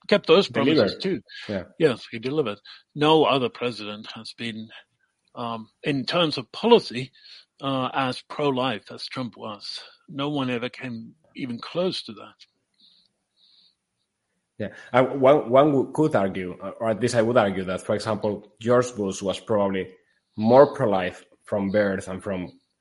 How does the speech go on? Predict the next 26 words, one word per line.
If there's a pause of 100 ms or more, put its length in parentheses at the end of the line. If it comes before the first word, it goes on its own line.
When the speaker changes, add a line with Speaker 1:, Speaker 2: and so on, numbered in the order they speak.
(360)
Speaker 2:
from,
um, (540)
upbringing
and,
well, (120)
like, (140)
since
ever. (560)
But
the
fact
is
that
he
didn't
change (180)
anything. (760)
As
we
would
say
in
Spanish,
he
didn't
change